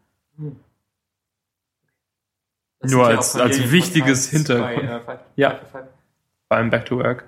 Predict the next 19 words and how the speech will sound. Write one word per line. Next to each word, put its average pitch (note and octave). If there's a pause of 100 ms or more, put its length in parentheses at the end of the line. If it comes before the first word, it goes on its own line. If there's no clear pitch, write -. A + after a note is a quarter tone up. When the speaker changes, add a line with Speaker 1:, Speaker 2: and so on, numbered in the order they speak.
Speaker 2:
hört -
man C#3
Speaker 1:
Wir D3
Speaker 2:
ja D3
Speaker 1:
sind D3
Speaker 2:
oft. -
Speaker 1:
kein C3+
Familienpodcast. A#2+
Speaker 2:
Nee. A2+ (240)
Wir, B2+
ähm, A#2+ (500)
raten B2+
davon A#2+
ab, - (240)
uns B2+ (260)
mit B2
seiner A2+
Familie A#2
zusammenzuhören. A2